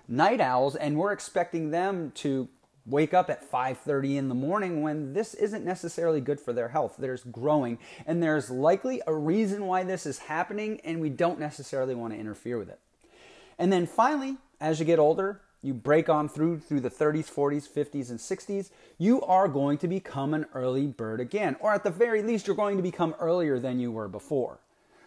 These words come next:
Certainly, somebody who has the genes that kind of push them towards extreme night owl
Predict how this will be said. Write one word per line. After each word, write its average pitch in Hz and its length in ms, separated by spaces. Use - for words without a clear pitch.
Certainly, 233 500
somebody 185 480
who 170 180
has 135 440
the 120 100
genes 165 560
that 139 340
kind 160 180
of 123 100
push - 280
them 151 240
towards 170 580
extreme 143 760
night 131 280
owl 226 380